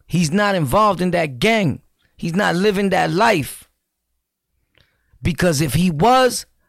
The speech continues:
believe me, he wouldn't be reporting people's paperwork on who's ranting about other gangs that he has nothing to do with,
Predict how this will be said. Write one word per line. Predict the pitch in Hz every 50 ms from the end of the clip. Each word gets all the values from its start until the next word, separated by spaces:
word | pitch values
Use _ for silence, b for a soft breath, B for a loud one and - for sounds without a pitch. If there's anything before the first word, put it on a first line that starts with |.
| _ _ -
believe | 123 135 135 131 135 175 220 226 208 165 139
me, | 165 175 165 143 120 - - _ _ _ _ _ _ _ _
he | - - 143
wouldn't | 139 131 147 190 196 160 - 160 135 123
be | 185 190 185
reporting | 165 151 139 117 - - - 202 208 190 165 139 127 120 - _ _ _ _ _ _
people's | - 185 190 147 - 147 120
paperwork | - _ - 180 202 185 - 147 139 135 131 123 113 - _
on | - 123 120
who's | 123 160 175 160 127
ranting | 123 143 175 196 190 170 143 185 185 - B B B B B
about | - - 127 113 135 139 127 - -
other | - 180 175 165 180
gangs | 156 123 113 175 185 196 202 202 196 190 165 - b b b b b b b _ -
that | 135 120 143 131
he | 127 156 190 185
has | 175 170 160 135 120
nothing | 151 175 175 180 170
to | 151
do | 131 120 160 220
with, | 220 180 156 135 87